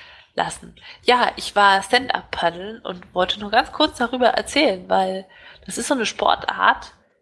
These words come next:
ich hatte die nie auf dem Schirm und in den letzten Jahren habe ich vermehrt Stand-Up-Paddler gesehen und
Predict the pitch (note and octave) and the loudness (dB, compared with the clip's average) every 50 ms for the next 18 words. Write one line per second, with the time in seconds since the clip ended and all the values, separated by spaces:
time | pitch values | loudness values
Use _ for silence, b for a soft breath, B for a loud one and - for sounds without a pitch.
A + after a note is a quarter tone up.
0 | _ - - - - C4 A#3 G#3 - F#3 F#3+ A3 B3+ A#3+ G#3 - - F3 - - | _ -6 -4 0 0 0 0 -2 -6 -10 -4 2 2 2 2 2 -2 -4 0 2
1 | A#3+ G#3+ F3 E3+ F3 - F#3 F3+ F#3 G#3 A#3 A#3 - - G#3+ G#3 A3+ A#3 A3 G3 | 2 0 0 -4 -6 -8 -8 -2 0 -2 -2 -2 -6 -12 -6 -2 2 2 2 2
2 | G3+ G3+ G3 F#3+ F#3+ G3 - - - G3 G3 G#3 A3+ B3 A#3+ A#3 - - - _ | 2 0 0 -2 -2 -4 -8 -4 -4 -2 0 2 2 2 2 2 -2 -10 -20 _
3 | _ _ _ _ _ _ _ _ - - - - - - G#3 G#3 G#3 - - - | _ _ _ _ _ _ _ _ -8 -8 -6 -2 2 2 2 2 2 0 0 0
4 | - - _ - - - - - - - - - - - - - - _ _ _ | -2 -6 _ -4 -2 -2 -2 -2 -2 -2 -2 -2 -2 -4 -10 -16 -20 _ _ _
5 | _ _ _ _ _ _ _ - F#3 F3 - F3+ F3 F#3 G3 G#3+ A3 - - _ | _ _ _ _ _ _ _ -2 -2 2 2 2 2 0 -2 -4 -8 -12 -8 _
6 | - F#3+ F#3 F3+ F3 F3+ E3+ - - - | -4 -4 -4 -6 -8 -12 -12 -12 -14 -14